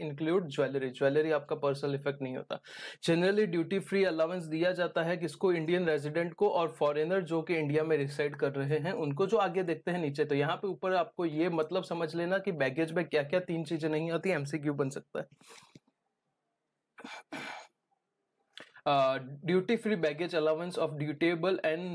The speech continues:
non prohibited article, तो इसमें देखो सर तीन चार रूल दिए हैं, सिंपल सिंपल है। अगर कोई इंडियन रेजिडेंट है,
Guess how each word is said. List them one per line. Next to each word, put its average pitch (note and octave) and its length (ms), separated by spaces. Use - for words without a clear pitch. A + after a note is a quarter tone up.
non F3+ 240
prohibited D#3 640
article, C#3+ 400
तो E3+ 60
इसमें D3+ 260
देखो D3 180
सर C#3+ 140
तीन F3+ 360
चार F3 260
रूल D#3 220
दिए E3 180
हैं, G#3 100
सिंपल D#3+ 320
सिंपल D#3 320
है। F3+ 60
अगर D#3+ 280
कोई G3 160
इंडियन E3+ 380
रेजिडेंट B2+ 520
है, D#3 100